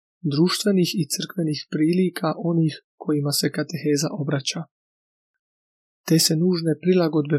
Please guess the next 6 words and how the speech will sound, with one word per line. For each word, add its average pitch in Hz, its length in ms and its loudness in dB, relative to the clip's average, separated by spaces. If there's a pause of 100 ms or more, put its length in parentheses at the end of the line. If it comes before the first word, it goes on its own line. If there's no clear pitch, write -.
prepuštaju 185 760 0 (160)
odgovarajućim 160 920 -2
katekizmima 185 800 -2 (580)
i 175 120 2
još 156 220 2
više 202 340 4